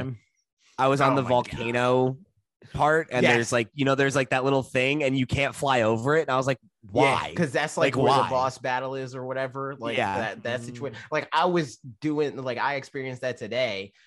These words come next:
Speaker 3: where, I mean, I've run into a lot of invisible walls prior to today, but th-, it was the first time that it got in the way of the gameplay where I'm trying to get a freaking shiny Growlithe, and you can f-, like,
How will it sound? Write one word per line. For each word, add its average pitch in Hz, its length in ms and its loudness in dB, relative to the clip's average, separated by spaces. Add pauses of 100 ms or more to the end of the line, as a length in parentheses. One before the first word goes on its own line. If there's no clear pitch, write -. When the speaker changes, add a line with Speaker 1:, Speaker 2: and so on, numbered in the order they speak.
Speaker 3:
where, 127 280 -2
I 185 40 -2
mean, 185 280 0
I've 127 280 -2
run 117 160 -6
into 104 240 -12
a - 20 -12
lot 95 220 -8
of 92 100 -16 (140)
invisible 107 440 -10
walls 98 280 -8
prior 107 260 -2
to 95 160 -18
today, 90 380 -14
but 110 280 -10
th-, 143 160 -10
it 135 180 -4
was 127 180 -6
the 131 100 -2
first 143 280 -4
time 131 260 -2
that 113 140 -6
it 113 160 -8
got 113 240 -6
in 127 80 -8
the 110 80 -6
way 113 160 -4
of 104 180 -10
the 107 100 -8
gameplay 104 560 -6 (260)
where 127 140 0
I'm 131 140 0
trying 170 320 0
to 156 40 -4
get 156 100 -4
a 131 80 -8
freaking 139 340 -8
shiny 147 320 -4
Growlithe, 123 460 -2 (460)
and 139 460 -2 (220)
you 131 160 -10
can 143 340 -2 (260)
f-, 156 140 -14
like, 135 380 -8